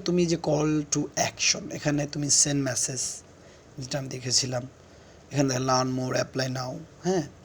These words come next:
book now, contact us, এগুলো বিভিন্নটা দেবে। তো আমি apply now দিয়ে, আমি এটা একটা YouTube-এর, আহ, মার্কেটিংয়ের একটা পোস্ট করলাম, তোমরা আমাকে অ্যাপ্লাই করো এই কাজটা করার জন্য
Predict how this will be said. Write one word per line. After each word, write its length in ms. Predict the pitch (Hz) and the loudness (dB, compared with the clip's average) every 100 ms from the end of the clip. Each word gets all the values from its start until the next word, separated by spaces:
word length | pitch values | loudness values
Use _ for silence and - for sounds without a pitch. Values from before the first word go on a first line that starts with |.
| 139 135 | 2 4
book 160 | 147 - 143 | 4 4 0
now, 120 | 131 143 143 - 139 | 0 -2 -8 -8 -6
contact 420 | 123 - 143 - 147 | -2 0 0 -2 -8
us, 160 | 127 - - - - - - - - - - - - - - - 156 | -4 0 -2 -2 -16 -20 -20 -20 -20 -20 -20 -20 -20 -20 -20 -10 -4
এগুলো 220 | 151 156 156 135 | 0 0 0 2
বিভিন্নটা 340 | 139 139 147 - | 2 2 -2 -6
দেবে। 140 | 147 262 | -6 0
তো 40 | 214 | 2
আমি 80 | 196 165 | 2 0
apply 200 | - 302 131 | 2 0 0
now 80 | 120 | -2
দিয়ে, 120 | 123 147 190 | -4 -4 -4
আমি 120 | 165 156 | -2 -2
এটা 180 | 147 147 139 143 135 | -2 -4 -4 -6 -8
একটা 160 | 135 135 131 | -8 -8 -8
YouTube-এর, 400 | 131 135 139 139 | -8 -8 -6 -8
আহ, 1400 | - - - - - - - - - - - - - - 135 | -10 -20 -20 -20 -20 -20 -20 -20 -20 -20 -16 -14 -12 -8 -8
মার্কেটিংয়ের 420 | 127 - 139 139 | -6 -6 -6 -8
একটা 180 | - 131 127 - 147 147 | -10 -10 -10 -12 -18 -10
পোস্ট 200 | 139 - - | -4 -4 -4
করলাম, 260 | 170 208 123 - | -2 -2 -4 -8
তোমরা 160 | 135 131 | -10 -10
আমাকে 160 | 123 135 | -8 -8
অ্যাপ্লাই 240 | - 143 147 | -2 -4 -4
করো 140 | - - - | -14 -16 -16
এই 60 | 113 | -12
কাজটা 240 | - - 131 | -6 -6 -4
করার 200 | 127 120 110 | -6 -6 -6
জন্য 160 | 135 | -14